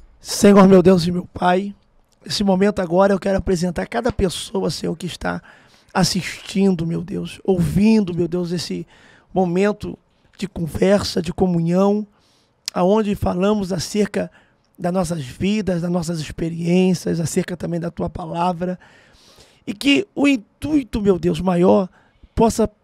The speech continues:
produzir sede nessa pessoa, dessa pessoa buscar mais de Ti, conhecer mais o Senhor, meu Deus, e prosseguir e conhecer. Meu Deus, que o Senhor possa se revelar pra cada pessoa de uma forma poderosa. Eu os abençoo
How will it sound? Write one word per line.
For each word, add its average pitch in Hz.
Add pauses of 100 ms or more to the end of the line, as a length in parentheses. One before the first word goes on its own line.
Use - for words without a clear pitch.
(140)
produzir 247
sede 190
nessa 185
pessoa, 185
dessa 190
pessoa 202
buscar 185
mais 180
de 175
Ti, 175 (400)
conhecer 233
mais 190
o 180
Senhor, 165 (560)
meu 190
Deus, 185
e 196
prosseguir 175
e 170
conhecer. 175 (440)
Meu 196
Deus, 208
que 220
o 196
Senhor 214
possa 196
se 214
revelar 202 (540)
pra 180
cada 214
pessoa 202
de 196
uma 190
forma 185 (400)
poderosa. 196
Eu 190
os 196
abençoo 220